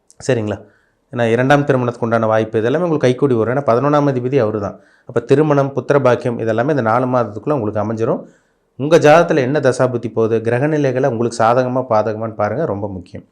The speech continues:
உங்க பிறப்பு ஜாதகம், தனிப்பட்ட ஜாதகம் பார்க்கணும்னு விருப்பப்பட்டீங்கன்னா, கீழே இருக்க WhatsApp நம்பருக்கு உங்க ஜாதகத்தை அனுப்பிச்சுடுங்க. அப்பாயின்மெண்ட் வாங்கிக்கோங்க. உங்க தனிப்பட்ட ஜாதகத்தை பார்த்து டீப்பா, தெளிவா, நூறு சதவீதம் அக்யூரேட்டா, துல்லியமா பார்த்து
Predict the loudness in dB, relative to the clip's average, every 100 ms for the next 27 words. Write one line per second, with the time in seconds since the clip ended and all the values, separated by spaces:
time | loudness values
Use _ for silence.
0 | _ _ _ _ _ _ _ 0 4 6
1 | 4 4 4 4 2 -4 -2 -2 0 0
2 | 2 4 4 0 0 0 2 -2 0 2
3 | 2 0 -2 -2 -2 -4 -6 _ _ _
4 | _ 0 4 4 4 2 0 -4 -2 -2
5 | -2 -2 -2 2 2 2 0 -4 -4 -6
6 | -2 -2 0 0 -2 -2 -4 -4 -6 -6
7 | -8 -12 _ _ -10 -4 -2 -2 -2 -2
8 | 2 2 2 0 -2 -2 0 -2 -2 -4
9 | -2 -2 -4 -6 0 2 2 0 0 0
10 | -2 -2 -2 -4 -4 -6 -6 -6 -6 -4
11 | -4 -2 -2 -2 -10